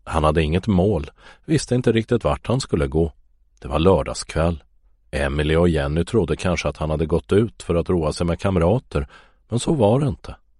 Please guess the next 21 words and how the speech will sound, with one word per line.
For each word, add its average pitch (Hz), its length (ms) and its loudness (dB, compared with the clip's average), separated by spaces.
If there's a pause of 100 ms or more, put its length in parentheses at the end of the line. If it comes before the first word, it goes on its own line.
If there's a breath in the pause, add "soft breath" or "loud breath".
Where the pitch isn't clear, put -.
(320)
Gunnar 78 480 2
var 78 140 2
tystlåten - 840 0
och 82 80 -2
blyg 92 480 0 (360 loud breath)
och - 80 -4
hade 80 160 2
svårt - 400 0
att 73 140 -4
hitta 82 220 -2
vänner. 85 480 2 (460)
Oftast - 500 -4
var 80 80 0
han 156 100 2
ensam. 82 580 -2 (640)
Han 76 280 -2
hade 76 220 -2
kommit 90 320 -2
fram 71 320 -2
till 87 160 0
Erstagatan. 78 1000 -2